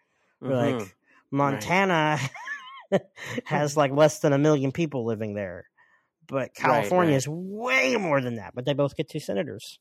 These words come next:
Speaker 2: Right, right.
Speaker 1: So the power balance is kind of baked in, and I don't know how you change that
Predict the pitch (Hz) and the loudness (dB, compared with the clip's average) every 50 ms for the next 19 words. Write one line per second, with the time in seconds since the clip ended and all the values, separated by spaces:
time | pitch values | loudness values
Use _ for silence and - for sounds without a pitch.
0 | _ _ _ - 107 120 131 123 110 104 110 123 135 117 98 - _ _ - - | _ _ _ -10 -8 -6 -6 -6 -6 -8 -8 -8 -10 -10 -14 -16 _ _ -20 -20
1 | - - _ - - - 156 139 135 143 156 170 160 143 185 208 214 214 214 190 | -20 -20 _ -4 0 2 2 2 2 0 -2 -4 -2 0 2 2 4 4 4 4
2 | 190 180 180 175 - - 147 - - 165 156 147 127 123 127 147 139 131 - - | 4 2 2 0 -2 -4 -8 -4 -2 0 0 0 -2 -2 0 0 0 0 -2 -4
3 | - 139 123 120 113 110 107 107 - 120 120 123 131 143 143 127 139 139 131 - | -2 0 0 0 -2 -4 -6 -8 -10 -8 -8 -6 -4 -4 -4 -4 -6 -10 -8 -6
4 | 143 135 127 120 120 - - - 139 131 123 127 120 - - 131 123 123 123 123 | -6 -6 -6 -6 -10 -10 -6 -6 -4 -4 -4 -6 -6 -4 -2 0 2 2 2 0
5 | 107 | -2